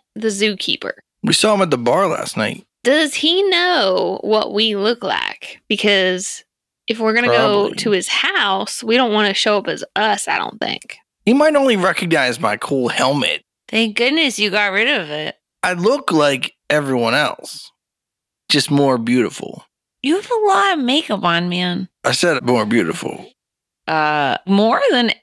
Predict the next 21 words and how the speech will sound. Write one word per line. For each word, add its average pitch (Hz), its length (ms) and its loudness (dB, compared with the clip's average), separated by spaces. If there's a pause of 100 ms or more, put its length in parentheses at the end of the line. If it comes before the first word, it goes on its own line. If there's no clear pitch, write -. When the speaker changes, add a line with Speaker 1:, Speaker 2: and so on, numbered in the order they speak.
(160)
Speaker 3:
anyone 403 500 0
else 381 340 0
out 185 180 0
here. 104 420 -2 (220)
Speaker 2:
It's 208 220 0
not, 254 240 2
I 233 80 2
don't 247 140 0
even 240 220 2
wear 247 200 2
makeup. 262 380 0
I 156 100 0
just 175 220 -2
look 180 320 -2
this 143 220 0 (340)
pretty. - 440 0 (760)
Speaker 3:
Uh-huh. 359 460 0 (760)
I 185 140 0
wink 175 300 2
at 165 160 0
him. 165 220 -2